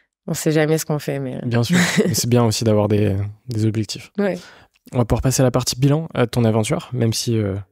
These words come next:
Speaker 2: elle est finalement assez récente. Euh, c'est quoi le moment qui a été le plus difficile pour toi, euh, dans, dans cette aventure, au global ?
Speaker 1: Au global, alors c'est pas un moment précis, c'est, euh, les jours où t'as pas trop de monde.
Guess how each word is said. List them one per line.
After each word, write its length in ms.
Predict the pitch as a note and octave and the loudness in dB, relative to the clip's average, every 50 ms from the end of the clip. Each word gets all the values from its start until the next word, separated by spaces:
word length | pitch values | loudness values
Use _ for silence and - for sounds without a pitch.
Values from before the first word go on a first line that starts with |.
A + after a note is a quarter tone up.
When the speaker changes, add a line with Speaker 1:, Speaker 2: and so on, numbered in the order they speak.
| _ - | _ -6
Speaker 2:
elle 80 | - | -4
est 40 | G#2+ | -4
finalement 320 | G2 - - A2 G#2+ A2+ A2 | -4 -2 -2 0 0 2 0
assez 160 | G#2+ - A2+ | 0 0 -2
récente. 380 | A2 G2+ - C#3+ D3+ - - - - - - - - - - - - - _ - - | -2 -2 -2 -2 -4 -6 -10 -20 -20 -16 -14 -14 -14 -16 -18 -20 -20 -20 _ -6 -4
Euh, 60 | A#2 | -4
c'est 420 | A2 - - A#2 A#2 A#2 B2 - - - - - | -2 0 0 2 2 2 2 0 -2 -6 -8 -2
quoi 120 | - D#3 D#3+ | 0 2 4
le 60 | D3+ | 4
moment 240 | C3 A#2+ A#2+ B2+ C#3 | 4 4 4 4 2
qui 120 | C#3+ - | 2 0
a 20 | B2 | 0
été 120 | - B2 | 0 0
le 60 | G#2+ | 0
plus 120 | - - B2 | 0 0 0
difficile 360 | B2+ A#2 - - C#3+ D3+ D3 - _ - | 0 0 0 0 -2 -4 -6 -10 _ -10
pour 140 | - - - | -10 -4 -2
toi, 260 | - B2 C3 C3 - _ _ _ - - - | 0 -2 -2 -2 -8 _ _ _ -16 -10 -4
euh, 400 | - A#2+ A2+ A2 A2 G#2+ G#2+ A2 | -2 0 0 2 0 0 -2 -2
dans, 300 | A2+ A#2 A2 A2 G#2+ G#2+ | -2 -2 0 0 0 -2
dans 100 | A2 A2 | -2 -2
cette 200 | G#2 - A#2 - | -2 0 0 0
aventure, 420 | A2+ G#2+ G#2+ G#2+ - - - - _ _ _ _ _ _ _ _ _ _ _ _ _ _ _ _ _ _ _ _ _ - | 0 0 -2 -2 -4 -8 -10 -12 _ _ _ _ _ _ _ _ _ _ _ _ _ _ _ _ _ _ _ _ _ -4
au 100 | C#3 A#2 | -2 0
global ? 440 | G#2+ A#2+ A2+ G2+ G#2+ G2+ - A2 - _ _ _ _ _ _ _ _ _ _ _ _ _ - | 2 2 2 0 0 -4 -4 -6 -12 _ _ _ _ _ _ _ _ _ _ _ _ _ -4
Speaker 1:
Au 80 | F3 E3+ | -2 -2
global, 720 | E3 E3 D#3+ F3+ F#3 F#3 F3 F#3+ F#3 F#3 F#3+ G#3 A3 - - - | -2 -2 0 0 0 0 2 2 4 4 4 2 2 -2 -2 0
alors 260 | E3+ E3+ E3+ E3+ - | 0 0 0 0 -2
c'est 120 | - F3+ | -4 -4
pas 140 | F3 - - - _ _ - | -4 -4 -6 -6 _ _ 0
un 140 | G#3+ G#3+ G#3+ | 0 2 2
moment 440 | G#3 G3+ G3 G3 G3 G3 G3 G3 G3 | 2 2 2 2 2 2 2 2 0
précis, 580 | - - - G3 F3 - - F#3 F#3+ G#3 A3+ - _ _ _ _ _ _ _ _ - - - - - - _ | -2 -6 -6 -6 -6 -6 -6 -6 -6 -6 -8 -10 _ _ _ _ _ _ _ _ -18 -18 -18 -18 -20 -20 _
c'est, 600 | - - - - F#3+ F#3 F3+ F3+ F#3+ F#3 - - - | -14 -12 -4 2 4 4 4 4 4 2 0 0 0
euh, 380 | F#3 F3 E3 D#3+ D#3 - - - - - _ _ _ _ _ _ _ _ _ _ _ _ _ _ | 2 2 2 2 0 -2 -6 -10 -12 -18 _ _ _ _ _ _ _ _ _ _ _ _ _ _
les 160 | - F3+ E3+ E3 | 0 2 2 2
jours 260 | D3+ E3+ F#3 F#3+ F#3 | 2 2 0 2 2
où 220 | G3 F3+ F3 E3 D#3 | 0 0 0 0 0
t'as 160 | - D#3+ D3+ | -2 -2 0
pas 140 | - F3 F3 | 0 -2 -2
trop 180 | - - F3 | -2 -2 -2
de 60 | E3 | -2
monde. 260 | F3 F3 F#3 G#3+ G#3 | -2 -2 -2 -4 -6